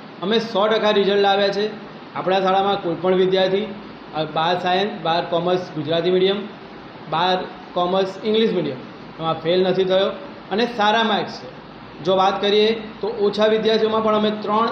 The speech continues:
એ વન ગ્રેડ લાવ્યા છે. ઇંગ્લિશ મીડિયમમાં એક એ વન ગ્રેડ છે, ગુજરાતી મીડિયમમાં બે એ વન ગ્રેડ છે.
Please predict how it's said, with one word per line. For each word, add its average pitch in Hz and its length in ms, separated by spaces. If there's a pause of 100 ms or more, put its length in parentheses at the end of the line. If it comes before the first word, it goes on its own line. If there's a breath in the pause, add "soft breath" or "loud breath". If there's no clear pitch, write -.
એ 202 100
વન 208 160
ગ્રેડ 196 260
લાવ્યા 202 240
છે. 185 120
ઇંગ્લિશ 165 300
મીડિયમમાં 180 360
એક 185 200
એ 185 60
વન 185 140
ગ્રેડ 185 260
છે, 185 120
ગુજરાતી 170 260
મીડિયમમાં 170 380
બે 160 80
એ 185 160
વન 180 160
ગ્રેડ 151 200
છે. - 200